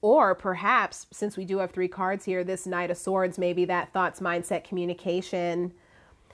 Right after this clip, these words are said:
maybe the Six of Cups that's here, it, like, this together could actually indicate, like, healing from a, like, a mental health perspective, especially that balance of head and heart. We've got Cups and Swords, and Six is about healing and harmony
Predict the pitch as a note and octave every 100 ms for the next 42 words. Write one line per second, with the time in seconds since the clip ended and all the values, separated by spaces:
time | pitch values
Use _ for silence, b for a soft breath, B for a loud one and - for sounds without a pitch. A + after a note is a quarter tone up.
0 | b b A3 B3 C#4+ C4 C4 B3 - A3
1 | - A3+ G#3 - G3 - - A3 G3+ F#3
2 | F3+ F3+ F3 F#3+ - G3+ F#3+ G#3 - F#3
3 | F#3+ F3+ F3 F3 F3 E3+ E3 F3 F3 D#3
4 | E3+ E3+ F3 E3 E3 E3 - - F3 F3
5 | F#3 F3+ F3 E3+ E3 F3 E3+ E3 E3 D#3+
6 | - D#3+ D#3+ D3+ D#3+ - E3 D#3+ - D3+
7 | - F#3+ G3+ E3+ - - A3+ A3+ G3+ F#3+
8 | E3+ F#3 E3 E3+ D#3+ D#3+ E3 D#3+ D3+ D3+
9 | E3+ B2+ E3 D#3+ E3 D#3+ - - - F3+
10 | A3 D4+ E3+ A2+ - - b b b b
11 | G#3+ G#3 A3+ A3+ - G3+ F#3 F#3 F3 E3+
12 | D#3 - - F#3+ E3+ D#3+ D#3+ E3+ F3 F3
13 | E3 D3+ C#3+